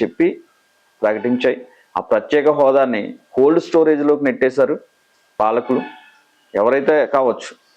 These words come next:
రాష్ట్రంలో ఉన్న ప్రభుత్వాలు కేంద్రాన్ని అడిగి, అడిగి, అడిగి విసుగు వేసారిపోయాయి. ఇప్పుడు ప్రత్యేక హోదా ఎక్కడ ఉందో కూడా ఎవరికీ తెలీదు.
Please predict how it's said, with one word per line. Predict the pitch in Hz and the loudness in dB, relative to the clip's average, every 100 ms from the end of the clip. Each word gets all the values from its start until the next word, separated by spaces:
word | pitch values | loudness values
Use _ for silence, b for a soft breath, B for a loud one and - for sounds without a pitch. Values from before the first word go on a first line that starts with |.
| b b b _ 113 | b b b _ -2
రాష్ట్రంలో | 143 - 196 185 | -2 0 0 2
ఉన్న | 170 165 | 0 0
ప్రభుత్వాలు | 143 139 160 170 147 120 117 - _ _ _ _ - | 0 -2 0 0 2 2 -2 -10 _ _ _ _ -4
కేంద్రాన్ని | 135 156 165 156 139 127 - | -2 0 0 0 -2 -4 -4
అడిగి, | 120 135 139 143 | -2 0 2 2
అడిగి, | 120 120 123 | 2 2 2
అడిగి | 110 104 104 85 _ _ _ - | 0 0 -4 -4 _ _ _ -4
విసుగు | 120 170 151 | -2 0 0
వేసారిపోయాయి. | 127 117 113 - 90 87 - _ | 0 0 -2 -2 -4 -4 -8 _
ఇప్పుడు | 113 123 | -2 -2
ప్రత్యేక | 117 107 151 135 | 0 0 0 2
హోదా | 139 139 135 | 2 2 0
ఎక్కడ | 127 131 | 0 0
ఉందో | 131 | 0
కూడా | 127 127 | 2 2
ఎవరికీ | 110 113 147 | 2 0 -4
తెలీదు. | - 127 123 107 | -4 -2 0 -2